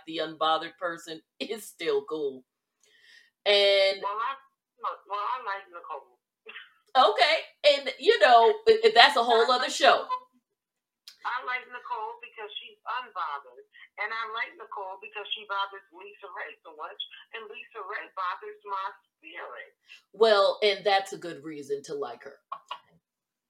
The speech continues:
Speaker 1: Excuse me. And let's not forget, Lisa also claims that the affair was facilitated by one of her former co-stars slash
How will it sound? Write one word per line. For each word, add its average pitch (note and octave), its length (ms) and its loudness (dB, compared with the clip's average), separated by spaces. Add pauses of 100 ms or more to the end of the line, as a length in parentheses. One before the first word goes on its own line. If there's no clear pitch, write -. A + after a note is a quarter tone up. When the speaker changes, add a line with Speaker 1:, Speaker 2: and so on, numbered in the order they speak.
(680)
Speaker 1:
Excuse - 320 -8
me. F3+ 240 -10
And D#4+ 460 0
let's E4 380 -2
not E4 280 -2
forget, C4 580 -6
Lisa D4 500 -2
also C4+ 460 2
claims C4 840 -4 (320)
that A3 340 2 (400)
the G#3+ 220 -10
affair B3 760 -4 (880)
was A3+ 240 -2
facilitated G#3+ 1080 -2 (380)
by G#3+ 400 4
one C#4 200 -4
of C4+ 140 -6
her A3+ 220 -2
former C4+ 580 -6
co-stars G#3+ 880 -2
slash A3 500 -2